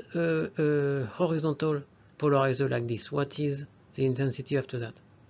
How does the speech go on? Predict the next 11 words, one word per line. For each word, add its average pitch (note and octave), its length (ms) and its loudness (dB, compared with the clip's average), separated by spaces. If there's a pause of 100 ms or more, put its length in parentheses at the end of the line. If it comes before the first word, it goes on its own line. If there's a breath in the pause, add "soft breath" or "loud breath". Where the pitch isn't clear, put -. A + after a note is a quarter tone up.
(2750)
So - 180 -4
you, C#3 300 2
we D#3+ 160 8
have E3+ 260 8
discussed C#3+ 420 2
that C3 140 2
just B2+ 220 2
before, B2+ 420 -2
actually. B2+ 400 -4 (720 loud breath)
So C#3 560 4
because E3 640 4